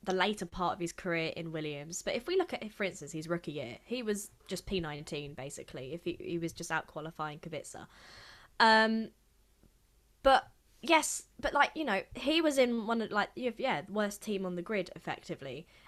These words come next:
and he's now in the top team. Like, George Russell has completely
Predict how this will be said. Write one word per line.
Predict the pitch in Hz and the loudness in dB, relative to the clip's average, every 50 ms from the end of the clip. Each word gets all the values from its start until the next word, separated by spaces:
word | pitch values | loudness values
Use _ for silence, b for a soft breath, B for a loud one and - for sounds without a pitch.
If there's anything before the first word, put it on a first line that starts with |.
| - - | -6 -2
and | 220 208 208 | 0 0 0
he's | 220 226 214 - | 0 -2 0 2
now | 214 190 185 | 2 2 2
in | 180 170 | 2 -2
the | 170 | -2
top | 170 - 196 - - | -4 -4 -6 -6 -8
team. | - - 135 117 123 131 | -8 -12 -10 -10 -10 -4
Like, | 165 170 156 - - - | -2 -2 -2 -2 -4 -6
George | - 294 277 - | -4 -4 -2 -2
Russell | 220 190 180 - - 160 | -2 -4 -4 -4 -8 -10
has | 160 139 | -10 -10
completely | - - 175 175 180 190 185 - 175 175 170 165 | -12 -14 -12 -8 -6 -6 -6 -4 -6 -6 -8 -8